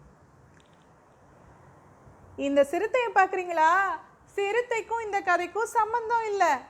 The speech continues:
ஆனா இந்த கதையில வர ஒரு விஷயத்துக்கும் இந்த சிறுத்தைக்கும் சம்பந்தம் இருக்கு.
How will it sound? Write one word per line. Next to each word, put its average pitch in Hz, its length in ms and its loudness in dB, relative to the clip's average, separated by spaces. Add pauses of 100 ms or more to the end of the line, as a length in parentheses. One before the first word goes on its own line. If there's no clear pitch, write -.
(140)
ஆனா 226 640 -4 (240)
இந்த 294 240 -2
கதையில 480 520 2
வர 349 220 2
ஒரு 285 180 0
விஷயத்துக்கும் 466 800 -2
இந்த 415 160 -6
சிறுத்தைக்கும் 403 540 -6
சம்பந்தம் 494 580 -4
இருக்கு. 320 520 0